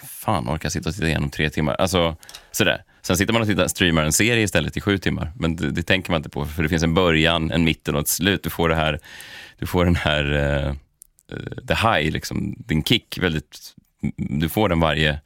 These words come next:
varje timme i alla fall, med en cliffhanger och en, en ny morot, sådär. Så att det känns som att vi, mänskliga hjärnan håller på att programmeras om, där man inte ring-, kan bara vänta, eh, tre timmar på en payoff, utan du måste få den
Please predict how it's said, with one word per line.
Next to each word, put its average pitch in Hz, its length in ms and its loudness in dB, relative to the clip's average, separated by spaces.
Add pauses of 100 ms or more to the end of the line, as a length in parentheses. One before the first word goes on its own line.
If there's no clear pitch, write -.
(320)
varje 73 180 0
timme 65 240 -2
i 57 40 -4
alla - 100 -6
fall, - 260 -10
med 71 120 0
en 65 100 -4
cliffhanger - 600 -4
och - 240 -8
en, - 360 -4
en 76 200 0
ny 73 300 2 (160)
morot, 80 380 -2
sådär. 78 180 -6 (600)
Så - 120 -6
att 76 140 -4
det 85 120 0
känns 85 220 4
som 107 100 0
att 101 180 -4
vi, 80 300 0 (200)
mänskliga 80 420 2
hjärnan 85 320 2
håller 90 120 2
på 85 80 -2
att 80 60 0
programmeras 80 400 2
om, 82 320 0
där 76 80 2
man 78 120 2
inte 76 140 -4
ring-, 78 360 -2
kan 78 320 -2
bara 76 160 0
vänta, 78 440 0
eh, - 840 -12
tre 85 140 2
timmar 82 280 2
på 92 80 -2
en 78 80 0
payoff, - 380 -4
utan 76 200 -4
du 73 60 -6
måste 71 200 -8
få 69 160 -2
den 76 220 -2